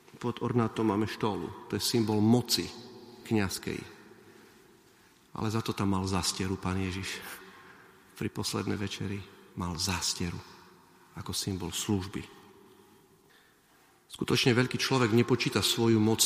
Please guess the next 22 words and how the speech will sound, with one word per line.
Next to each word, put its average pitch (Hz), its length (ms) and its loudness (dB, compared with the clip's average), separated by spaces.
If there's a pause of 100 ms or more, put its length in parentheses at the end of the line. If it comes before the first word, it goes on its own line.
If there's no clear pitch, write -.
tým, 127 320 4 (540)
koľky 120 340 2
ľudia 110 560 2
sa - 160 0
mu 101 160 2
kláňajú. 95 800 -2 (1900)
Kto - 160 -6
počíta 120 320 0
ľudí, 120 400 4
ktorí 107 480 -2 (640)
sa - 240 -2
mu 98 80 2
kláňajú, 113 640 6
je 98 80 2
slaboch. 90 480 0 (1400)
Skutočne 113 560 0
veľký 117 320 2
človek 117 480 2
na 98 80 0
konci 104 320 2
dňa 107 220 4 (1120)
má 101 100 2